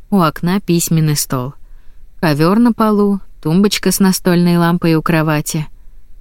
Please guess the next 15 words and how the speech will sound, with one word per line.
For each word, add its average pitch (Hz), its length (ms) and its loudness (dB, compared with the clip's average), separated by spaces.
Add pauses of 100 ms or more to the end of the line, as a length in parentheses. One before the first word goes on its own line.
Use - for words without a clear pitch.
Рядом 170 320 2
со 156 180 0
шкафом 226 480 2
дверь, 139 380 0 (340)
вход 175 280 0
в - 80 -10
санузел. 143 680 0 (580)
Все 302 180 2
предусмотрено. 143 1000 -2 (880)
Не 175 240 4
роскошь, 156 580 0
но 151 360 0 (560)
ей 202 340 4
ли 220 120 2
жаловаться? 143 760 0